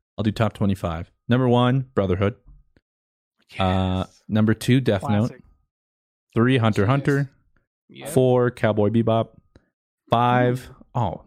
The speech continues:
Speaker 1: pog to see this one, One Punch Man. Um,
Speaker 2: A little overrated.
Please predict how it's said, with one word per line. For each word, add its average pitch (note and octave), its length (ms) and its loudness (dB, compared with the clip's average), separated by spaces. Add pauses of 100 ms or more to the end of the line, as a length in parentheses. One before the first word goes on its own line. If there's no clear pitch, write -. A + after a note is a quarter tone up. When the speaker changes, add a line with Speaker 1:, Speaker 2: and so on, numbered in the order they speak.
Speaker 1:
pog B2+ 280 -4
to A2+ 60 -6
see - 160 -6
this A#2 180 -6
one, F2+ 140 -6
One G#2+ 180 0
Punch G2+ 280 -4
Man. F#2+ 220 -2 (920)
Um, F#2+ 500 -2
Speaker 2:
A G3 40 -10
little G#3+ 160 -6
overrated. D#3+ 360 -8